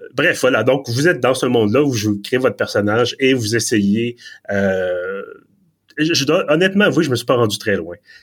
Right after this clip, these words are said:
Euh, ça, c'est, c'est, on pourra en jaser tout à l'heure, là. J'ai joué quelques, quand même, peut-être une vingtaine d'heures, peut-être un peu plus, euh, notamment avec vous deux, messieurs, là.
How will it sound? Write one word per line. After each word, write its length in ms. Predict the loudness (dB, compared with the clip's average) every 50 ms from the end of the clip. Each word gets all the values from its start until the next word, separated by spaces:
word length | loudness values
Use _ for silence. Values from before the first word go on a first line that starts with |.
| -16 -10 -8
Euh, 340 | -6 -4 -4 -4 -4 -6 -4
ça, 140 | -4 -4 -4
c'est, 180 | -2 -2 -2
c'est, 220 | -2 -2 0 0 2
on 160 | 2 2 0
pourra 300 | 0 0 2 2 2 2
en 20 | 2
jaser 320 | 2 2 2 2 2 0
tout 160 | -2 -2 0 0
à 60 | 2
l'heure, 220 | 2 2 2 0
là. 100 | 0 0
J'ai 180 | 0 2 0 0
joué 360 | 2 4 4 4 4 2 0
quelques, 500 | -2 -6 -4 0 0 2 2 0 -2 -6 -4
quand 100 | -2 0
même, 180 | 0 0 -2 -4 -8 -16 _ _ _ _ _ _ _ _ _ _ _ _ -4
peut-être 260 | -2 -2 -2 -2 -2
une 100 | -2 0
vingtaine 460 | 2 2 0 2 2 0 0 0 2
d'heures, 400 | 2 2 2 2 2 0 -2 -2
peut-être 260 | -2 -4 -4 -2 -4
un 60 | -4
peu 140 | -4 -4 -6 -2
plus, 360 | 0 0 0 0 -2 -4 -8 -12 -16 -16 -16 -16 -6 0
euh, 260 | 2 4 4 4 4 4
notamment 340 | 2 2 2 2 2 2 2
avec 200 | 2 0 0 -2
vous 140 | -2 -4 -2
deux, 240 | 0 2 2 2
messieurs, 440 | 2 2 0 -2 -4 -4 -4 -4 -2
là. 180 | -2 -4 -6